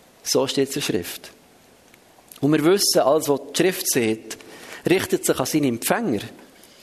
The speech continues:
Und damit wird jedes Maul zum Schweigen gebracht und so beweist sich die ganze Welt, auch du und ich, uns als schuldig vor Gott. Also das Befolgen von Gesetzesvorschriften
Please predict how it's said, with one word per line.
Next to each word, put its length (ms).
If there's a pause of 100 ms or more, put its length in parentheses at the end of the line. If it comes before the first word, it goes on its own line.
(260)
Und 100
damit 320
wird 140
jedes 260
Maul 220
zum 160
Schweigen 280
gebracht 460 (320)
und 100
so 140
beweist 380
sich 100
die 140
ganze 440
Welt, 600 (180)
auch 240 (140)
du 220
und 80
ich, 300
uns 160
als 200
schuldig 340
vor 140
Gott. 440 (3000)
Also 260
das 120
Befolgen 480
von 100
Gesetzesvorschriften 1160